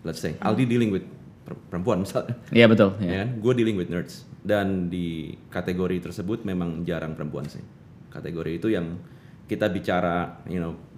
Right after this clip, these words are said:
Speaker 1: people at work yang mu-, mu-, bahkan mungkin nggak pernah kawin atau nggak pernah punya pacar.
Speaker 2: Hmm.
Speaker 1: Ya kan?
Speaker 3: Hmm.
Speaker 1: Twenty-four hours. You know, coding dan yang lain. You know, I was part of the, the,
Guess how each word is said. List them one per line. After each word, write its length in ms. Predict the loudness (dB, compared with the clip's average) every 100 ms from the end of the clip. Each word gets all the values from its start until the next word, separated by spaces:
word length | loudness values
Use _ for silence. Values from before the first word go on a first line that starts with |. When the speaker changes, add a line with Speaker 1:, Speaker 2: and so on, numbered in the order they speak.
| -20 -12
Speaker 1:
people 320 | -6 0 0
at 80 | 0
work 460 | 0 -2 -2 -10 -8
yang 160 | -4 -2
mu-, 240 | -2 -4
mu-, 160 | -6 -4
bahkan 320 | -2 -2 -2
mungkin 320 | -2 -2 -2
nggak 80 | -4
pernah 160 | -6 -6
kawin 320 | -6 -6 -6
atau 160 | -6
nggak 160 | -6 -6
pernah 140 | -6
punya 100 | -8
pacar. 260 | -8 -8 -10 -12 -20 -14 -8 -6 -8 -16 -10
Speaker 2:
Hmm. 240 | -10 -8
Speaker 1:
Ya 160 | -6 -8
kan? 60 | -8
Speaker 3:
Hmm. 200 | -2 2
Speaker 1:
Twenty-four 320 | 4 4 2
hours. 280 | 0 -4 -8 -14 -14 -16 -18 -20 -20 -10
You 100 | -4
know, 140 | -4 -4 0
coding 340 | 0 2 0
dan 140 | -2
yang 160 | -2 -6
lain. 220 | -8 -10 -6
You 140 | -4
know, 80 | 0
I 80 | 2
was 240 | 2 -2
part 260 | -2 0 0
of 140 | 0
the, 320 | 0 2 0
the, 180 | -2